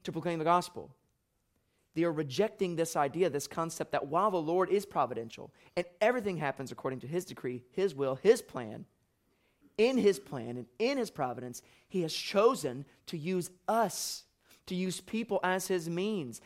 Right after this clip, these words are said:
as his instruments. And to reject that is to live in disobedience to what God has called us to do. We cannot change people's hearts, but we not only can,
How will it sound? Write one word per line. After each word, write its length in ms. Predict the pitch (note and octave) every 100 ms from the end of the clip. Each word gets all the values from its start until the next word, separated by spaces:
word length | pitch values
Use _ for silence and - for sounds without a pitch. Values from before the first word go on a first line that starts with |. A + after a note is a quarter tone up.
| -
as 200 | - F#3+
his 160 | G3+ G3
instruments. 580 | F#3+ G#3 - E3 B2 - - -
And 100 | F#3
to 100 | A3
reject 520 | G3+ D#3 C#3+ C4+ -
that 320 | G3 F3+ - -
is 120 | G3
to 140 | A3
live 320 | G3 F#3+ C#4
in 120 | A#3 A#3
disobedience 640 | B3+ - G#3+ A3 B3 A#3+
to 80 | A#3
what 100 | G3
God 200 | G3+ A3
has 120 | A3
called 360 | - - A#3 A#3+
us 140 | A3+ -
to 100 | G#3+
do. 360 | A3 C4 D#3 - _ _ _ _ _ _ _ _ _ _ -
We 240 | E3+ B3+ E4+
cannot 460 | E4 B3 A3+ C4+
change 280 | - A#3 A#3
people's 320 | - A3 F3+
hearts, 380 | - E3+ A#2+ - - -
but 160 | - F3+
we 120 | A#3+
not 200 | C#4 A3
only 220 | G3 E3
can, 480 | D3+ - F#3 A#3 C#4